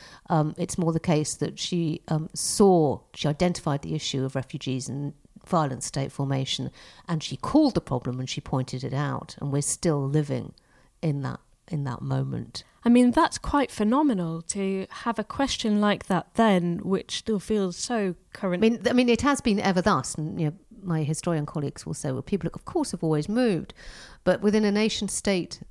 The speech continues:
Speaker 1: system, that signifies something different. And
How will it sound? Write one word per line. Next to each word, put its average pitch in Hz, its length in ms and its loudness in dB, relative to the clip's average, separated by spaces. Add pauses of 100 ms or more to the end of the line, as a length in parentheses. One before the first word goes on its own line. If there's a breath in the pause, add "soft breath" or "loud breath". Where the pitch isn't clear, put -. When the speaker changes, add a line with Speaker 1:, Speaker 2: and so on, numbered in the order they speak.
Speaker 1:
system, - 640 -6 (200)
that 185 160 0 (400)
signifies 147 560 -4
something 131 480 -6 (500)
different. - 640 -6 (520 soft breath)
And 156 500 0